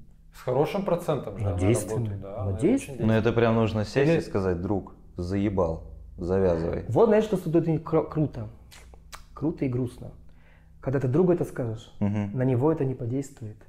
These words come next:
Speaker 2: потому что я друг. Но когда тебе это скажет психолог,
Speaker 1: Ну да, авторитетное мнение нужно же.
Speaker 2: я когда... Как когни-, когнитивно мы работаем? Человек мне что-то рассказывает, я записываю некоторые его фразы очень часто,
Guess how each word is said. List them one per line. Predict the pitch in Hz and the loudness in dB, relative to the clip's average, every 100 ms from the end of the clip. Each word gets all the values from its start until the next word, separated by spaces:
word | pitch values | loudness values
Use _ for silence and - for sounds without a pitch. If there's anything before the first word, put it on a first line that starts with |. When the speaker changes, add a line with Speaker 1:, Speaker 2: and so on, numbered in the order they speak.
| - - - - | -20 -20 -16 -8
Speaker 2:
потому | 123 127 143 | -2 0 0
что | 143 - 139 123 | -2 -6 -6 -4
я | 123 117 | -6 -4
друг. | 110 123 - - - - - - - - | -4 -4 -6 -16 -20 -20 -20 -20 -20 -14
Но | 127 | -6
когда | 127 156 | 0 2
тебе | 160 151 | 2 2
это | 151 | 0
скажет | 143 156 127 - | -2 0 -2 -2
психолог, | - 123 120 208 | -4 -2 2 4
Speaker 1:
Ну | |
да, | 180 143 110 | 4 4 4
авторитетное | 107 143 147 151 165 160 139 | 2 0 0 2 0 0 -2
мнение | 143 202 175 | -2 -2 -2
нужно | 117 104 | -4 -6
же. | - - 127 | -10 -8 0
Speaker 2:
я | 135 165 | 2 4
когда... | 160 151 | 4 2
Как | - - 254 - | 2 0 -2 0
когни-, | 143 131 - - | -2 -2 -6 -4
когнитивно | 139 139 139 123 113 | -2 -2 -2 -4 -2
мы | 113 | -4
работаем? | 107 101 98 98 | -4 -8 -10 -8
Человек | - 226 | -2 0
мне | 170 | 0
что-то | 175 170 | 0 -2
рассказывает, | 139 - 113 104 110 139 127 | -2 -6 -6 -6 -8 -8 -6
я | |
записываю | 123 123 170 - | -6 -6 -8 -6
некоторые | 139 123 123 120 | -8 -8 -8 -8
его | 113 | -8
фразы | 123 101 110 | -8 -6 -6
очень | 165 180 170 | -8 -10 -10
часто, | 175 170 - | -8 -10 -12